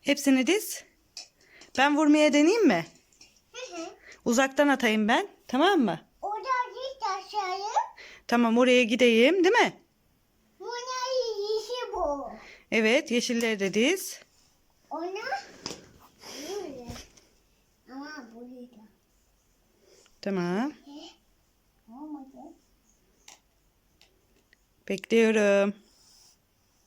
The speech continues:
Speaker 1: Bekleyeyim mi?
Speaker 2: Bitti.
Speaker 1: Bekleyeyim.
Speaker 2: Doğru dedi.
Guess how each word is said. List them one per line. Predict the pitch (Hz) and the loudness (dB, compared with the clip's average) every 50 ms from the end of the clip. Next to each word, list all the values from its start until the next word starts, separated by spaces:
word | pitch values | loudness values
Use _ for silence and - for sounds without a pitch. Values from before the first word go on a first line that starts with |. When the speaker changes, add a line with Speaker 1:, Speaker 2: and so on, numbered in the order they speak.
| _ _ _ _ _ _ _ _ _ _ _ _ - | _ _ _ _ _ _ _ _ _ _ _ _ -2
Speaker 1:
Bekleyeyim | - 220 220 220 262 349 403 415 | -2 -2 0 2 2 4 4 4
mi? | 339 247 175 156 - _ _ _ _ _ _ _ _ _ _ _ _ | 4 2 0 -2 -6 _ _ _ _ _ _ _ _ _ _ _ _
Speaker 2:
Bitti. | 277 294 294 - _ _ 330 349 330 311 320 _ _ _ _ _ _ _ _ _ _ _ _ _ _ - | -20 -20 -20 -20 _ _ -12 -12 -12 -12 -14 _ _ _ _ _ _ _ _ _ _ _ _ _ _ -6
Speaker 1:
Bekleyeyim. | 180 180 180 - - 175 175 165 160 156 _ _ _ _ _ _ - - - - _ _ _ _ _ - | -6 -6 -6 -6 -6 -4 -4 -4 -4 -6 _ _ _ _ _ _ -18 -18 -18 -18 _ _ _ _ _ -14
Speaker 2:
Doğru | 294 285 294 359 381 339 415 415 370 285 | -12 -10 -10 -10 -8 -8 -10 -10 -10 -12
dedi. | 277 294 285 262 226 233 247 269 | -12 -12 -14 -14 -16 -16 -16 -14